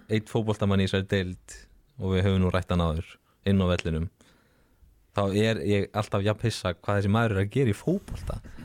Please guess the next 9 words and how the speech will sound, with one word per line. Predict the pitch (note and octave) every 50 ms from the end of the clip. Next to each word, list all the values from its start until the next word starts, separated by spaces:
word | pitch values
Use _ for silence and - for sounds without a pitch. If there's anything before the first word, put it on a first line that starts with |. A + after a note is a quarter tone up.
| - -
Það | - - - G#2
er | G#2+ B2
ískápurinn | C#3+ D3 - - B2 A2+ G#2+ F#2 E2+ F2+ - - _ - - _ _ _ _ -
sjálfur, | - B2 A#2 G2 F2 - -
Andrea | - G2+ A#2 A2+ - A#2 A2 G#2+
Petagna, | - A2 - - B2+ C3+ C#3+ C#3 B2+ G2+ F2 F#2 G2+ - _ - -
sem | _ - - G#2+ G#2 G#2+
er | G#2
með | G#2+ A2 A2 G#2+